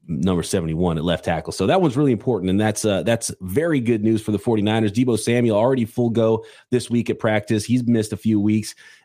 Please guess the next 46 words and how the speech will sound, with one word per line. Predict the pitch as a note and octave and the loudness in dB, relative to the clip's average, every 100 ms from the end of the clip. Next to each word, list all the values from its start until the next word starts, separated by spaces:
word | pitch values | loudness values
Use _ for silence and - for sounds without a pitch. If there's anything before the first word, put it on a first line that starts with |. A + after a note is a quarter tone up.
| - | -2
And | B2 B2 A#2+ - | 2 2 0 -2
Chase | D3 E3 | -2 0
Young, | F#3 G#3+ A#2 | 0 0 -2
they | A#2+ | -4
traded | A2 E3 D3+ | 0 0 2
for | E3+ | 0
him | D#3+ | 2
at | |
the | D3+ | 0
deadline. | C#3+ E3 E3+ F3 F3 - | 2 2 2 2 0 -6
Kyle | - E3+ | -2 0
Shanahan | D#3 F3 E3 E3+ | 2 2 2 0
said | D3+ E3+ D3+ | 2 0 0
he | E3+ F3+ | 2 2
will | D3+ F#3 | 2 0
have | C#3 E3 D#3+ - | 2 2 0 0
a | B2+ | -2
definitive | A2 G2+ - F3+ F#3+ G3+ G3 _ _ | 0 -4 0 0 2 0 -2 _ _
role | G2+ D3 G#3 | 0 2 2
for | - | 0
the | A#2 | -2
San | - C3+ | 0 -2
Francisco | A#2+ - C3+ C3 A#2 | -2 -4 -2 0 -2
forty-niners | C#3 B2+ B2 A#2+ A#2 A2 | 0 0 0 2 0 0
in | C#3 F3 | 0 2
Jacksonville | C3+ C3 A#2+ A#2 A#2+ A#2 | 2 0 -2 0 0 0
in | A2+ G2+ | -2 0
week | C3 D3+ - | 0 0 0
ten. | D#3+ C#3+ B2+ - - _ - | 2 2 2 -4 -20 _ -2
Those | D#4 | 0
are | E4 | 0
three | A#3+ C4 | 2 2
potentially | B3+ A3+ A#3 A3 F3 | 2 0 0 0 2
big-time | F3+ B3 - G3+ F#3+ F#3 - _ | 2 0 0 0 0 -2 -8 _
difference-making | A#2 A3 G#3 E3+ G3+ G3+ D3 | 0 0 0 2 2 2 0
players | G3 G#3 D3+ | 2 4 4
that | C3 C#3 | 2 0
are | |
gonna | B2+ | 2
be | F3 | 2
on | E3 | 2
the | A#2 | 2
field | E3 F3 | 0 0
for | - | 0
the | B2+ | 2
Niners | A#2+ B2 A2+ | 2 4 2